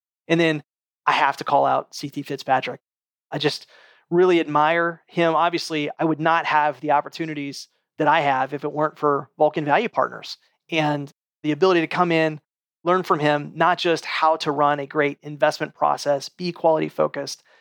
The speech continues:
but also how to build a great firm, how to treat your people the right way. We always talked about at Vulcan, it's like,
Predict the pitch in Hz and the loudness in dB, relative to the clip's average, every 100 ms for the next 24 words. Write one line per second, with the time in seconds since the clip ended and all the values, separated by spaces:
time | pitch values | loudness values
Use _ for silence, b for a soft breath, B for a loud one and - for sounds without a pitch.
0 | b - 160 156 165 - 185 185 151 156 | b 0 2 2 0 0 0 -2 0 0
1 | 147 135 143 147 - 135 143 165 - _ | 0 0 -2 -2 -4 -2 -2 -4 -12 _
2 | _ _ - 151 - - 180 156 143 160 | _ _ -2 -2 -2 -2 -2 -4 -6 -6
3 | 156 156 151 - _ - 151 151 147 143 | 0 2 2 -4 _ 0 4 2 2 2
4 | 143 143 - _ _ _ 208 214 185 - | 2 0 -8 _ _ _ 2 2 2 0
5 | 160 147 143 139 147 139 135 139 | 0 2 0 2 0 -2 -4 -4